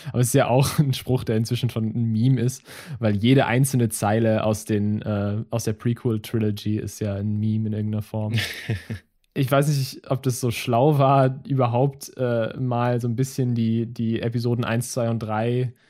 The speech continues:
Speaker 1: in Erinnerung zu rufen, weil eins der Hauptthemes dieser, dieser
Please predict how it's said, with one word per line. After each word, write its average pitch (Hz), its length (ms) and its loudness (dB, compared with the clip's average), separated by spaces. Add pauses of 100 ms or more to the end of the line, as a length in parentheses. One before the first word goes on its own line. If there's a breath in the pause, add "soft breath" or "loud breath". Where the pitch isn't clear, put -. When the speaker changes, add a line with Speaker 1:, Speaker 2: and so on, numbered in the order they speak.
(160 soft breath)
Speaker 1:
in 123 120 0
Erinnerung 117 560 2
zu 117 160 -4
rufen, 117 440 0
weil 107 360 0 (480 soft breath)
eins 123 340 2
der 113 460 0
Hauptthemes 147 1120 0
dieser, 120 680 2
dieser 120 840 0